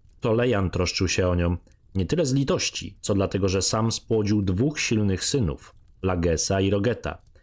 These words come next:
i marzyło mu się małżeństwo syna z Em Cory, zapewniając w ten sposób tron dla swych potomków. Upływające lata sprzyjały zamysłowi,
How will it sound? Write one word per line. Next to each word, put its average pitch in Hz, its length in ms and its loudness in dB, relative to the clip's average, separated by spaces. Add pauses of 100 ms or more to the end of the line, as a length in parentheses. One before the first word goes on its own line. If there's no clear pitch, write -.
(340)
i 131 60 2
marzyło 117 360 2
mu 135 100 0
się 120 160 0
małżeństwo 95 680 0
syna 82 300 -2
z 76 80 -2
Em 80 140 0
Cory, 73 380 -4 (540)
zapewniając 107 540 0
w - 20 -20
ten 101 140 0
sposób - 380 -4
tron 104 260 0
dla 78 140 0
swych - 240 -6
potomków. - 680 -8 (760)
Upływające 104 600 0
lata 120 280 0
sprzyjały 156 580 0
zamysłowi, 85 720 0